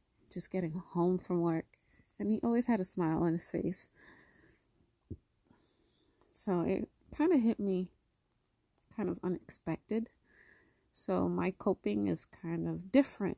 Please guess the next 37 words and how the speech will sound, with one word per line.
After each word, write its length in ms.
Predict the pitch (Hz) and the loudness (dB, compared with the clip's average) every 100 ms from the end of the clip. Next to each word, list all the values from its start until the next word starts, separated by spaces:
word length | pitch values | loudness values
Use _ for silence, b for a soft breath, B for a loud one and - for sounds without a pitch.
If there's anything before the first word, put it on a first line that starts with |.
| - | -4
now 440 | 175 170 170 196 _ | -4 -4 -6 -8 _
because 480 | 202 - 190 165 165 _ _ - | -10 -4 -2 -2 -6 _ _ -10
of 200 | 175 180 | -10 -8
this 180 | - 170 | -8 -8
whole 260 | - 190 165 | -6 -4 -4
corona 440 | - 175 175 214 202 | -4 -2 0 -2 -2
thing 280 | - 170 | -4 -4
going 260 | 165 160 170 | -2 -2 -2
on. 240 | 170 165 180 B B B B _ | -2 -4 -6 B B B B _
We 100 | 220 | -2
can't, 420 | - - 214 - | 0 -2 -2 -2
like, 240 | 190 175 180 | -4 -4 -4
mourn 640 | 170 175 185 170 165 175 - - | -2 0 0 0 -2 -4 -10 -4
the 140 | 190 | -2
way 240 | 190 180 | 0 0
that 200 | 170 - - | 0 -4 -4
we 120 | 180 | -4
usually 480 | 175 233 240 190 175 | 4 6 6 2 0
would, 280 | 170 170 165 | 0 0 0
which 200 | 151 - | -4 -8
would 120 | - | -4
be, 160 | 160 | -2
like, 180 | 156 151 | -2 -4
a 80 | 143 | -4
wake 460 | 160 175 165 - - b b b b - | 0 2 0 -8 -20 b b b b -4
and 140 | 185 | -2
a 60 | - | -2
funeral. 580 | - 277 247 165 160 175 _ _ _ _ _ _ _ _ _ - | 4 6 6 4 0 -4 _ _ _ _ _ _ _ _ _ -8
Now 300 | 196 202 214 | -2 0 0
we 180 | 185 180 | 0 -2
only 200 | 175 180 | -2 -4
can 160 | - 175 | -4 -4
do 160 | 170 | -4
funerals. 520 | - - 214 170 175 | -2 0 0 0 -2
So 140 | - 185 | -4 -4
his 220 | 180 - | -4 -6
funeral 500 | - 214 208 180 180 | -4 -2 0 0 0